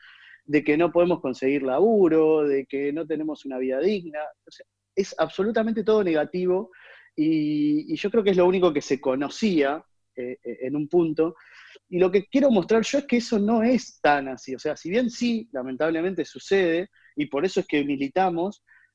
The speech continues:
pero digo, también si, si tenés ganas, podés tener una vida linda, podés tener una familia, podés construir, podés tener trabajo. Digo, no, no, nunca me quise centrar en mostrar lo negativo.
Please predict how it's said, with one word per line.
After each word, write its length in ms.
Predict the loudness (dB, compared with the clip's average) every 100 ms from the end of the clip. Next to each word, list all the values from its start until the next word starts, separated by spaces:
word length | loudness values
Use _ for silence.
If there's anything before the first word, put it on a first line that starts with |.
| -4
pero 140 | 0
digo, 120 | 0
también 420 | 0 0 2 2 0
si, 260 | -4 -6 -6
si 240 | -12 -4
tenés 280 | -4 -2 -2
ganas, 480 | -2 -2 -6 -10 -16 -2
podés 200 | -2 0
tener 180 | -6
una 220 | -6 -6 -4
vida 440 | -2 -2 -4 -6 _ _
linda, 560 | -10 -6 -4 -2 -2 -2
podés 220 | -2 -2
tener 160 | -2 -4
una 160 | -6
familia, 640 | -8 -4 0 2 4 2 0 -8 _
podés 200 | -4 -2
construir, 800 | 0 -2 -2 -2 4 6 6 2 -6 -20 -4
podés 220 | -2 0
tener 220 | -2 -2
trabajo. 580 | 0 4 4 2 -2 -4
Digo, 220 | 0 0 -2
no, 200 | -8 -8
no, 260 | -8 -8 -10 _ -10
nunca 320 | -6 -2 0
me 120 | -2
quise 220 | -6 -8
centrar 400 | -8 -4 2 2
en 100 | 2
mostrar 280 | -2 -4 -2
lo 120 | 0 -2
negativo. 640 | -2 -4 -4 -6 -8